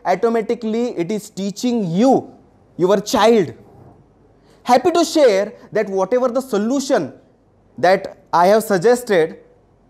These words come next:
to that girl, really it worked. The parent got their girl back and now they are happy family. I'm very much happy to share this moment. The conclusion is that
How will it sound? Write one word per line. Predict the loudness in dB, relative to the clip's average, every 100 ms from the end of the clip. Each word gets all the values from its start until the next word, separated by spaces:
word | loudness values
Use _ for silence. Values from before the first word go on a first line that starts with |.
| _ _ _ _ _
to | -4
that | -2 -2
girl, | -2 -2 -2 -4 -14 _ _ _ _ _
really | -6 0 4 4
it | 2
worked. | 0 2 0 0 -14 _ _ -20 -20 _ _ -4
The | -4
parent | 0 2 4 4
got | 4 2
their | 0 0
girl | 0 0
back | 0 0 -2 -10 _ _ _ _ _ -6
and | -4
now | -2 -2
they | 0 0
are | 0
happy | -4 -6
family. | -4 -6 -6 -10 _ _ _ _ -8
I'm | -2
very | 0 0
much | 0
happy | 0 0 -2 -4 -8 -20 _ -6
to | 0
share | 2
this | 2 0 0
moment. | -2 -2 -4 -14 _ _ _ _ _ _ _ -2
The | 0
conclusion | 2 4 2 2 2
is | 2
that | 2 2 -2